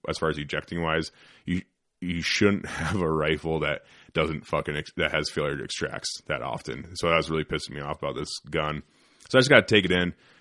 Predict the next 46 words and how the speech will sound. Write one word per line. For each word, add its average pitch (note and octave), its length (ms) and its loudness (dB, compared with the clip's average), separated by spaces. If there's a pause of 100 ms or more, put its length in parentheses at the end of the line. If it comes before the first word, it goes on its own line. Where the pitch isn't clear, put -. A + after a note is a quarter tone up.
(200)
and E2 220 0
take F2+ 140 2
it E2+ 40 4
apart D#2+ 440 4
and D#2 120 -4
get D#2 100 2
it - 120 -2
figured C#2+ 300 -2
out. C#2+ 300 -6
So D2 200 0
not G#2+ 220 8
a - 20 -2
big G2 140 4
deal. F#2 360 6
I'll F2 120 -2
get G2+ 100 4
it F#2 80 2
figured F2 240 4
out. D#2+ 300 4
It F#2+ 100 6
will F2+ 200 2
be E2 260 0
a D2+ 80 0
reliable D#2+ 720 -2
ass D#2+ 260 -2
machine G#2+ 640 0 (400)
coming F2+ 340 2
soon. F#2 460 4 (420)
Uh, F#2 640 10
but G2+ 120 4
what G#2 100 8
I - 20 10
was F#2+ 80 6
talking B2+ 260 6
about F#2+ 180 6
is F#2 100 2
I F2 60 2
could E2+ 120 -6
put - 180 2
that F2+ 180 2 (240)
rifle A2+ 380 4
sling G2 320 2
on E2+ 180 2
from D#2 160 -6
Half A2+ 360 2
Rack D2+ 340 2